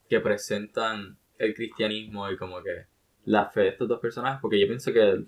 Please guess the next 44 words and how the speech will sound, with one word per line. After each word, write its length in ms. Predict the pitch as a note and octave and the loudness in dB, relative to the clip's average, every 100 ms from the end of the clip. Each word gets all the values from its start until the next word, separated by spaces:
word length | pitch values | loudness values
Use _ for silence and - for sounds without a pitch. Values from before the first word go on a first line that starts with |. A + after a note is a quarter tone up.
| - - - - - | -12 -16 -16 -14 2
lo 220 | A#2 A2+ | 8 8
más 180 | G#2+ G#2 | 6 4
que 120 | C#3 | 2
se 140 | D#3 C3+ | 6 8
ve 180 | C3 | 8
y 60 | B2+ | 6
lo 100 | A2+ | 4
más 160 | G#2 B2+ | 4 0
genérico 500 | A#2 A2+ A2+ A#2 G#2+ | 0 2 4 6 6
es 120 | G2+ | 4
como 260 | A2 G#2+ G#2 | -4 -2 2
que 440 | G#2 G2+ F#2 - _ _ _ _ - | 4 4 0 -6 _ _ _ _ -2
el 140 | A#2 | 0
punto 220 | A2 A2 A#2+ | 0 4 4
de 40 | |
vista 180 | B2+ C3 | 4 0
cristiano 360 | B2+ C3+ B2 | 0 0 2
de 80 | A2+ | 4
la 100 | G#2+ | 4
mamá, 320 | G#2 G2+ A2 | 4 2 2
que 60 | G#2 | 2
es 60 | - | -2
como 160 | G2+ | 0
que 80 | G#2 | 4
bien 180 | G#2 G#2 | 4 4
tradicional 580 | G#2+ G#2 G2+ G#2 G2+ G2+ | 4 4 2 0 4 4
y 40 | |
bien 180 | F#2+ F#2 | 2 0
como 260 | F#2+ G2 G2 | -2 -2 0
que, 300 | G2 F#2+ F2+ - _ _ _ - | 2 2 0 -6 _ _ _ 0
ah, 280 | B2+ B2+ A#2 | 2 4 4
like, 300 | G#2+ G2+ G#2+ | 6 4 4
la 120 | G#2+ | 4
Biblia 240 | G2+ G2+ | 6 6
dice 400 | A2+ A#2+ A#2+ A#2 | 4 4 4 4
esto 440 | A2 - A2 G#2+ G#2 | 2 4 8 8 8
y 60 | G2 | 2
estas 180 | G#2 | -2
son 120 | - A2 | -4 -4
las 140 | A2 | 4
reglas 480 | A2 G#2+ G#2 G#2 G2 | 8 8 8 6 4
y 60 | F#2+ | 0
como 240 | F#2+ F#2 | -4 -2
que 240 | F#2 F2+ | 0 0